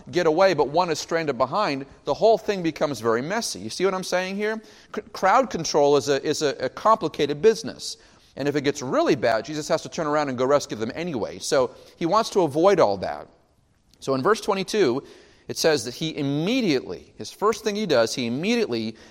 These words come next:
makes all the disciples get into the boat and go ahead to the other side. He sends the disciples away first. So that, he's, that's the small crowd. He's moving off and saying, "Okay, you guys go.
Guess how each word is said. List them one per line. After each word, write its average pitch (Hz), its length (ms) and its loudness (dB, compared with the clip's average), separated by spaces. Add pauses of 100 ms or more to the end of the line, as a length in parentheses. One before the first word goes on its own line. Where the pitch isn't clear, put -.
(180)
makes 151 400 -4
all 170 200 8
the 208 100 -2
disciples 180 520 0
get 127 180 0
into 196 180 0
the 214 80 -2
boat 151 420 4 (180)
and 120 220 -4
go 175 180 4
ahead 175 240 0
to 165 60 -4
the 156 120 -2
other 151 160 0
side. 135 380 0
He 110 60 -8
sends 185 400 -6
the 214 100 4
disciples 165 520 0
away 135 240 0
first. - 640 -4 (380)
So 123 220 0
that, 156 380 0
he's, 180 260 -6
that's 190 240 2
the 165 80 -4
small 220 460 2
crowd. 135 480 4 (160)
He's 135 240 -6
moving 175 420 -2
off 160 320 4
and 127 160 -4
saying, 135 220 0
"Okay, 131 180 -2
you 131 220 -6
guys 185 340 0
go. 135 400 2